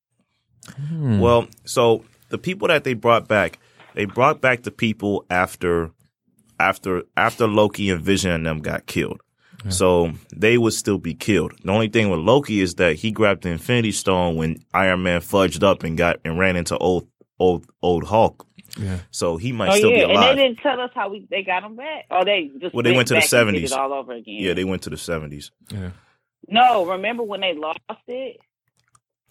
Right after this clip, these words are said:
Speaker 2: Yeah, they lost it,
Speaker 3: When
Speaker 2: but
Speaker 3: Loki took it?
Speaker 2: Yeah, I know, but after that, they had that conversation. Was like, "Well, well, now that Loki has it, how can we get it back?" And then,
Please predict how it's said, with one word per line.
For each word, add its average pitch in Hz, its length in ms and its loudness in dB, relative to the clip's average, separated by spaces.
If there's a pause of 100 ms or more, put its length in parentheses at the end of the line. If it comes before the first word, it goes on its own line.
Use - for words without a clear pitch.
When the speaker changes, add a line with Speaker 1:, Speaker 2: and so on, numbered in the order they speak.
Speaker 2:
Yeah, 131 120 2
they 113 100 2
lost 123 380 2
it, 90 100 -2
Speaker 3:
When 98 180 2
Speaker 2:
but 175 60 0
Speaker 3:
Loki 185 220 -4 (100)
took 226 220 -2
it? 233 240 -4 (260)
Speaker 2:
Yeah, 135 180 4
I 120 40 2
know, 120 200 4
but 92 140 -2
after 117 260 0
that, 104 140 2
they 104 120 0
had 107 180 2
that 95 120 0
conversation. 117 600 -2
Was 95 120 -4
like, 101 160 0
"Well, 113 400 0
well, 123 340 0
now 135 200 2
that 117 140 2
Loki 143 300 0
has 131 220 0
it, 135 60 0
how 131 140 2
can 143 120 -8
we 135 100 -4
get 131 140 -4
it 113 100 -4
back?" 131 280 0
And 101 120 -2
then, 101 220 -2